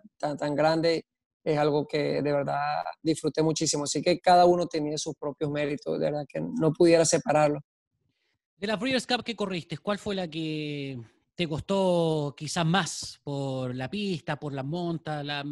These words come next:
Speaker 2: la, la, la que más no te gustó, dici-, diciéndolo así? ¿Cuál fue la,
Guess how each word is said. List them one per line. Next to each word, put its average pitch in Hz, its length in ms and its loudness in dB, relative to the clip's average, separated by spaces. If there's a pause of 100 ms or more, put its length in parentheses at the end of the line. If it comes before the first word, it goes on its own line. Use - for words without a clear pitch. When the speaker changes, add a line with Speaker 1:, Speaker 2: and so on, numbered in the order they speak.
Speaker 2:
la, 156 440 -4 (760)
la, 175 260 -12 (200)
la 247 120 -6
que 254 120 -6
más 277 160 0
no 277 100 6
te 226 80 4
gustó, 190 720 4
dici-, 147 460 -8
diciéndolo 165 340 0
así? 147 140 -4
¿Cuál 208 160 -4
fue 202 120 -8
la, 165 260 -2